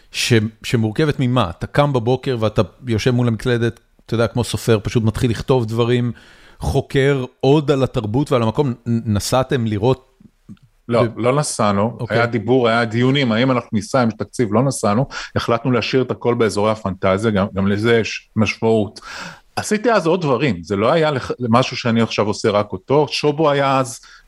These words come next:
Speaker 2: בתנועה, היה לי עוד, אה, דברים ש-, שנעו בתקופה ההיא ככותב, אבל, אה, זה היה מרכזי מאוד,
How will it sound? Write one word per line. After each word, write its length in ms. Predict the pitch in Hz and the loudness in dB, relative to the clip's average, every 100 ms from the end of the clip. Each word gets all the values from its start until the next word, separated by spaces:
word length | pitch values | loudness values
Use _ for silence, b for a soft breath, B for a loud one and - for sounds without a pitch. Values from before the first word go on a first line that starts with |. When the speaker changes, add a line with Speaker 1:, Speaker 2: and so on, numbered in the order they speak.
| - | -2
Speaker 2:
בתנועה, 640 | 117 - 123 123 123 120 - - | -2 0 0 2 0 -2 -6 -6
היה 200 | 101 101 | -2 0
לי 100 | 104 | 0
עוד, 260 | 120 147 | 0 0
אה, 200 | 160 151 | 0 0
דברים 380 | 143 127 131 135 | 0 0 0 0
ש-, 140 | 127 131 123 120 | 0 0 2 2
שנעו 720 | 117 123 120 117 120 117 117 110 | 0 -2 0 2 2 2 0 -2
בתקופה 400 | 107 - - 120 | -6 -8 -2 0
ההיא 220 | 113 202 208 B B - | 2 0 -4 B B 0
ככותב, 460 | 120 - 120 165 202 - B B - | 0 0 0 2 2 -2 B B -8
אבל, 360 | 107 104 107 107 | -6 0 0 2
אה, 380 | 104 107 107 104 | 2 0 0 0
זה 100 | 101 | 2
היה 80 | 113 | 2
מרכזי 460 | 156 120 123 104 127 | 2 0 -4 0 0
מאוד, 460 | 110 95 98 147 | 2 2 0 -2